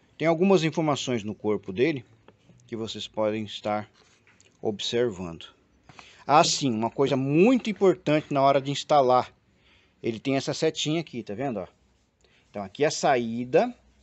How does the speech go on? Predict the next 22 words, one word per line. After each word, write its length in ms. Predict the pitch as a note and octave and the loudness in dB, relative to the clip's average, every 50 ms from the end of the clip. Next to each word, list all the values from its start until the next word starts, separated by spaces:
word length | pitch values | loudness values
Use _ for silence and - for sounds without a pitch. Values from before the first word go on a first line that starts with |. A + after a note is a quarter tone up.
| _ _ _ | _ _ _
né, 200 | - G#2 A#2 A#2 | -14 -14 -14 -14
que 120 | - - | -14 -16
vai 320 | F#2+ F#2+ G#2+ G#2 G#2 G2+ F#2+ - - - - _ _ _ _ - - - _ _ _ - | -12 -8 -8 -6 -6 -8 -10 -14 -20 -20 -20 _ _ _ _ -20 -20 -20 _ _ _ -14
essa 280 | F#2+ G2 - - F2 | -12 -12 -10 -12 -14
peça 360 | - _ - F#2 E2+ - - A2 | -14 _ -8 -8 -8 -8 -10 -12
aqui, 520 | - - - - G#2 G#2 A2 A#2 D#3+ G3 F#3 _ _ - - - - - - - - _ _ _ _ _ _ _ - | -12 -12 -12 -10 -8 -6 -4 -4 -4 -4 -6 _ _ -18 -18 -16 -12 -14 -14 -14 -16 _ _ _ _ _ _ _ -18
né? 260 | F2+ F#2+ G#2+ C3+ C3+ A2+ | -14 -10 -10 -10 -12 -14
Essa 180 | - - - F#2 | -16 -14 -14 -14
peça 360 | - - - F#2 F2 - - | -12 -10 -10 -10 -10 -10 -14
aqui. 400 | G#2 - - G2+ G#2 A#2+ E3+ G#3 - _ _ _ _ - | -14 -14 -14 -12 -12 -12 -12 -14 -16 _ _ _ _ -18
Então, 180 | - G2 G2+ G#2+ | -12 -10 -8 -8
a 60 | A2+ | -6
saída 580 | A2+ - - D3+ D#3+ D#3 B2 C#3 D3+ D3+ F#3+ G#3 | -4 -4 -2 -2 -2 -2 -2 -4 -4 -2 -2 -2
dele, 380 | F#3+ C#3 A#2 G#2+ G2 - - _ _ _ _ _ _ _ _ _ _ _ _ - - - - - _ - _ _ _ _ _ _ - - _ _ _ _ _ _ _ - - | -2 -2 -4 -6 -6 -8 -14 _ _ _ _ _ _ _ _ _ _ _ _ -20 -20 -20 -20 -20 _ -20 _ _ _ _ _ _ -20 -20 _ _ _ _ _ _ _ -20 -14
tá? 240 | - G2+ A2+ C3+ - _ - - _ - | -12 -10 -10 -10 -12 _ -20 -20 _ -16
Aqui 380 | - G2+ - - - B2 D3 F3 | -16 -16 -14 -10 -4 0 4 4
é 60 | F3 | 4
a 20 | |
saída 580 | - - - D#3 B2 A#2 B2 F3 G#3+ E3+ C3+ A2 | 4 2 2 2 2 2 2 0 -2 -2 -2 -4
que 160 | - - C#3+ | -4 -4 -10
vai 380 | A#2 F#2+ F#2+ A#2 B2+ C#3+ F3 F#3 | -10 -4 0 4 4 4 4 4
pro 420 | - - F#3 G3 A#3 D4+ - - | 2 -2 -2 0 0 0 -2 -6